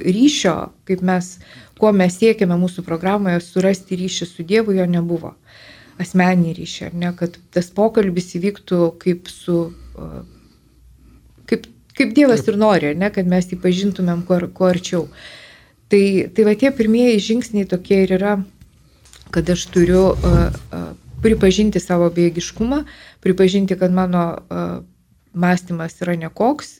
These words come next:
Speaker 1: ir kad, e, mano sveikimas, e, prasidės tik su Dievo pagalba.
Speaker 2: Taip. Tai i-, ir,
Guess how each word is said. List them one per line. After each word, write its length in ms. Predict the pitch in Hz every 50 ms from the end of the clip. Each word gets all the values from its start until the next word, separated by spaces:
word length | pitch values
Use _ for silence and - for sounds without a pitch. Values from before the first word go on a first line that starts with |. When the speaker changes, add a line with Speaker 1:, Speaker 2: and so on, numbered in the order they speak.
| _ -
Speaker 1:
ir 220 | 185 180 175 175 180
kad, 320 | - 180 175 170 180 -
e, 140 | - 180 170 175
mano 240 | 185 185 180 175 175
sveikimas, 680 | - 175 175 175 - - 208 208 202 190 190 - - -
e, 180 | 175 175 170 175 - - - - - - - _
prasidės 560 | - 185 180 175 - - 175 180 185 175 180 -
tik 160 | - - -
su 140 | - 180 165
Dievo 220 | 180 170 160 160 165
pagalba. 460 | - 156 160 165 165 170 - - _ _ _ _ _ _ _ _ _ _ _ _ _ _ _ _ _ _ _ _ _ _ _ _ _ _ _ _ _ _ _ _ _ _ _ _ _ _ _ _ _ _ _ _ _ _ _ _ _ _ - - -
Speaker 2:
Taip. 300 | - 143 131 110 - - - - - - - - - - - - - - -
Tai 160 | - 131 127
i-, 220 | 127 127 120 107 - - - - - - - - - -
ir, 480 | - 160 165 151 - 165 160 165 165